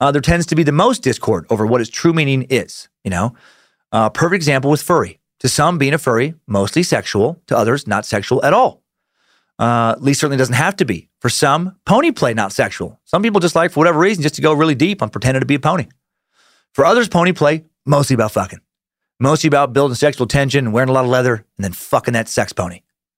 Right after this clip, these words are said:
And yes, with otherkins, you know, uh, furries, uh, some don't really think they're a fox or whatever. I know that. But others absolutely do. Others, you know, wanna pull a,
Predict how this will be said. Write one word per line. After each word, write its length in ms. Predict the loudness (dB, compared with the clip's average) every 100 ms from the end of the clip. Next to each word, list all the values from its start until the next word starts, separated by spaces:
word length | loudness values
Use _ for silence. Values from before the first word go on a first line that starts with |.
| _ _ _ _ -2
And 160 | 2
yes, 400 | 2 0 -6 -14 -6
with 120 | -2
otherkins, 720 | 0 0 0 0 -2 -4 -8 -4
you 100 | 0
know, 280 | 2 2 0
uh, 160 | -2
furries, 420 | 0 0 2 0 0
uh, 140 | -2
some 300 | 0 0 2
don't 160 | 2 2
really 180 | 2 2
think 220 | -2 0
they're 100 | 0
a 60 |
fox 480 | 0 0 0 -2 -8 -4
or 80 | -2
whatever. 380 | 0 0 -2 -4
I 80 | -2
know 180 | 0
that. 200 | 0 -4 -8 -20 _ 0
But 160 | 2
others 220 | 4 2 2
absolutely 520 | 0 0 0 2 0
do. 240 | -4 -8 0
Others, 460 | 2 4 0 -4 -2
you 60 |
know, 140 | 0 2
wanna 240 | 0 0
pull 260 | 0 2
a, 100 | 2